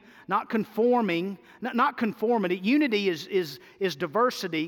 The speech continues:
coming together. It's not conformity. So peace among all those who call on the Lord. So that's what we're to pursue.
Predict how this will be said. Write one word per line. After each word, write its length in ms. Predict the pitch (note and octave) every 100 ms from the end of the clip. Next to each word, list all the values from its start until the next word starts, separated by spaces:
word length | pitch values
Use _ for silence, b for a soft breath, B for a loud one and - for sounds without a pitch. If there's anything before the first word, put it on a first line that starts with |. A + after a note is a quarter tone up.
| -
coming 280 | G#3 G#3 F#3
together. 500 | D3+ D3+ F#3 C#3+ C3+
It's 140 | C#3+
not 200 | G3 G3
conformity. 600 | - D#3+ G3 F#3+ D3 C#3+
So 220 | F3 F3 B B
peace 340 | - C4+ A#3+ -
among 320 | A#3 G#3 A#3+
all 240 | A3 C4 E4+
those 240 | B3+ G3
who 80 | F3+
call 260 | - F#3 F3+
on 100 | F#3
the 80 |
Lord. 240 | B3+ D#4+ -
So 100 | G3
that's 200 | C#4+ D4
what 100 | A#3+
we're 120 | A3
to 80 | G3+
pursue. 560 | G#3+ - - F4+ C#3